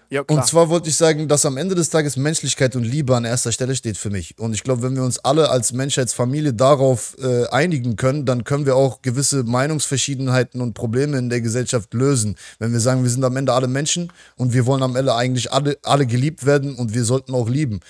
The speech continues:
Speaker 2: Und ich hab im Chat gesehen, dass viele gefordert haben, dass ich rausgeschmissen werde, weil ich eine gewisse Meinung hab bei verschiedenen Themen. Und das finde ich eine Sache, die sehe ich als, als,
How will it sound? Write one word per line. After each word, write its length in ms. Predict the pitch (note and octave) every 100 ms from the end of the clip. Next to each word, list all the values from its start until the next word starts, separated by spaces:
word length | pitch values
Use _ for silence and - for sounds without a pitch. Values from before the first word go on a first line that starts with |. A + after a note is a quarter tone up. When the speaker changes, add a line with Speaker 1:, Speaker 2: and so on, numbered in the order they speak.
| - - _
Speaker 2:
Und 280 | - A#2 A2
ich 100 | A#2
hab 100 | D3
im 100 | D3+
Chat 240 | C3 D#3 D3+
gesehen, 320 | D3+ C3+ D3
dass 100 | C3+
viele 220 | - D3
gefordert 440 | B2+ - D3 D3 C3
haben, 200 | C3+ A#2+
dass 120 | A#2
ich 140 | -
rausgeschmissen 640 | B2+ D3+ C#3+ C3+ C#3 C3 B2
werde, 220 | C3 B2+
weil 120 | B2
ich 120 | A#2
eine 100 | B2
gewisse 320 | A#2 A2+ A#2+
Meinung 320 | A2 B2 C#3+ C3+
hab 240 | C3 -
bei 140 | - A#2+
verschiedenen 540 | B2 - C3+ B2+ A#2
Themen. 260 | C3 B2+ B2+ - - -
Und 80 | B2
das 140 | C3+
finde 160 | E3+ E3
ich 100 | -
eine 140 | D3+
Sache, 260 | C3 D3+ C#3+
die 140 | C#3
sehe 180 | B2 D3+
ich 160 | C3
als, 280 | C3 B2 -
als, 400 | - C3 - -